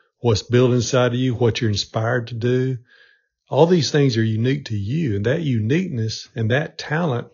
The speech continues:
is very, very special. So when you know who you are and you know that you're special, then you can start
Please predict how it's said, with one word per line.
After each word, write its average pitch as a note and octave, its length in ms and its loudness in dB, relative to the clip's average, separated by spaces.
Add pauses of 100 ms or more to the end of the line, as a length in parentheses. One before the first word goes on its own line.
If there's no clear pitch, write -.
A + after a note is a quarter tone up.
(180)
is A2 180 -2
very, C#3 320 4
very A#2+ 240 0
special. - 560 -2
So A#2 160 -6
when C3+ 180 2
you C3 120 0
know C#3 300 2
who D#3 100 2
you C3+ 320 -2
are A2+ 360 -4 (640)
and A#2+ 140 2
you A#2+ 80 2
know C#3+ 220 6
that A#2+ 220 0
you're A2+ 80 -2
special, B2+ 840 2 (640)
then F3+ 380 6
you C#3+ 140 4
can A#2 160 -2
start B2 460 0